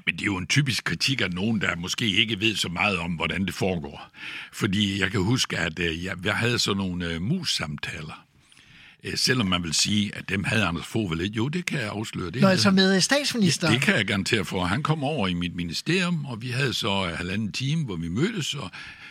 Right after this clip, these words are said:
Speaker 1: han spurgte lidt ind til, hvordan jeg havde det, og alt muligt andet, og hvordan, øh, så havde jeg lavet et par stykker papir, det kunne Anders godt lide, og så man forklarede det, i stedet for at bruge tiden på at snakke. Altså, så
Speaker 2: Aha.
Speaker 1: det, så var det i orden.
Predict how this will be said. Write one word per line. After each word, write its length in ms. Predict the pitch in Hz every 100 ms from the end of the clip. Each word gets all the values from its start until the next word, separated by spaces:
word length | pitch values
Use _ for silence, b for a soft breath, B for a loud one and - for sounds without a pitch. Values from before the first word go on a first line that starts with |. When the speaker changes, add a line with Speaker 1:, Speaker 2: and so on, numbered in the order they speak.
| B B
Speaker 1:
han 140 | 127
spurgte 300 | - - 98
lidt 100 | 98
ind 120 | 101
til, 100 | 85
hvordan 240 | 90 82 80
jeg 80 | 73
havde 420 | 98 127 131 127
det, 140 | 117 98
og 100 | 92
alt 140 | 92
muligt 280 | 90 80 82
andet, 400 | 120 147 127 104
og 220 | 95 87
hvordan, 440 | 87 87 85 80 -
øh, 260 | - 78 -
så 120 | 110
havde 160 | 87
jeg 80 | 90
lavet 240 | 90 85 78
et 60 |
par 140 | - 78
stykker 260 | 92 76
papir, 420 | - 90 - 120
det 120 | 90 90
kunne 200 | 98 76
Anders 200 | 92 -
godt 220 | - 98
lide, 300 | 156 165 117
og 180 | 101 143
så 220 | - 101
man 220 | 92 90
forklarede 480 | - - - 117 90
det, 100 | -
i 80 | 90
stedet 260 | - - -
for 80 |
at 80 | 80
bruge 180 | 90 87
tiden 240 | - 107
på 100 | -
at 80 | 85
snakke. 340 | - - - -
Altså, 180 | - -
så 60 | 165
Speaker 2:
Aha. 220 | 151 156
Speaker 1:
det, 100 | 104 B B
så 60 | 131
var 80 | 104
det 220 | 95 69
i 40 |
orden. 240 | 64 69